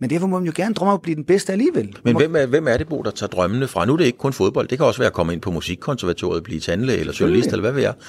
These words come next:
Speaker 2: Hvem er det, der tager drømmene væk?
Speaker 1: Det er, det er kultur. Det er, hvor, det er jo samfundsskabt. Altså, det, det, det, altså, jeg har lavet nogle, nogle,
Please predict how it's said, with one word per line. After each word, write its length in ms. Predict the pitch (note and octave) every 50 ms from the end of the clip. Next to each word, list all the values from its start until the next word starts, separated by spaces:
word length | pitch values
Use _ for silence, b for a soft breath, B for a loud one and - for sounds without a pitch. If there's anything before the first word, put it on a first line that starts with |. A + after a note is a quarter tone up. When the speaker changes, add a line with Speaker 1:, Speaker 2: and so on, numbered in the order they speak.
| B B B B B
Speaker 2:
Hvem 160 | - C3+ D3
er 60 | D3 C#3+
det, 80 | -
der 60 | C#3+
tager 180 | - - B2+ A2+
drømmene 400 | A2+ - - G2 G2+ C3+ D3 C#3
væk? 220 | C3 D#3 - - - _ _ _ _ b b b b b b b b b b b b b b
Speaker 1:
Det 100 | - -
er, 140 | G#2+ G2+ -
det 40 | -
er 80 | A2 G#2+
kultur. 440 | - - A#2+ - - F#3 G#3+ - -
Det 100 | D3 -
er, 60 | C#3
hvor, 160 | C3+ C3+ C3
det 100 | B2 -
er 40 | C3+
jo 60 | C3+
samfundsskabt. 720 | B2+ - - A3+ G#3 - B3 G#3+ - - D3 A2 - _ _ b b b b b b b b
Altså, 160 | D3 C3 D3
det, 200 | C3+ D3 C3 B2
det, 180 | C3 B2+ B2 B2+
det, 180 | C#3 C3+ B2+
altså, 260 | B2 A#2+ A2+ B2+ B2+ A2+
jeg 100 | B2 D3
har 40 | D#3
lavet 200 | D#3 E3+ G3+ F#3+
nogle, 140 | G3+ F3 D#3
nogle, 180 | D3+ C#3+ C3+